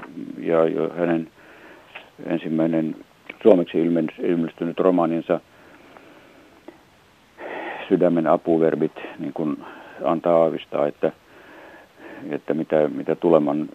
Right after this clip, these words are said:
pitää. Siinä on, runoutta, proosaa, sitaatteja, sitaatit sittemmin, lainaukset, suorat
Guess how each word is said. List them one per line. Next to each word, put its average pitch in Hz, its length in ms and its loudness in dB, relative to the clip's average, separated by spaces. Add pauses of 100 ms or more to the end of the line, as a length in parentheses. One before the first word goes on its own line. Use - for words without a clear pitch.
(680)
pitää. 76 500 2 (720)
Siinä 80 260 0
on, 78 280 -2 (840)
runoutta, 85 500 0
proosaa, 78 600 0 (2000)
sitaatteja, 80 800 2 (540)
sitaatit 85 480 2
sittemmin, 78 600 -4 (200)
lainaukset, 82 520 0 (1500)
suorat 92 400 6